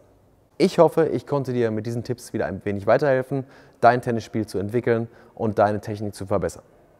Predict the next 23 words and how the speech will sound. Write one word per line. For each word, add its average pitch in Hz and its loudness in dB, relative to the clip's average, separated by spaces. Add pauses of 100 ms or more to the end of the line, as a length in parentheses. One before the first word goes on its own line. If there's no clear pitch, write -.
(100)
Wenn 120 0
dir 165 6
das 147 2
Video 143 2
gefallen 131 2
hat, 165 -8 (340)
dann 117 2
abonniere 117 0
unseren 107 -2
Channel, 127 0 (300)
damit 110 0
du 104 0
weiterhin 113 0
keine 120 0
Videos 113 -2
verpasst 131 -2 (260)
und 107 -6
immer 120 2
auf 104 0
dem 107 -6
aktuellen 101 -4
Stand 92 -6
bist. - -14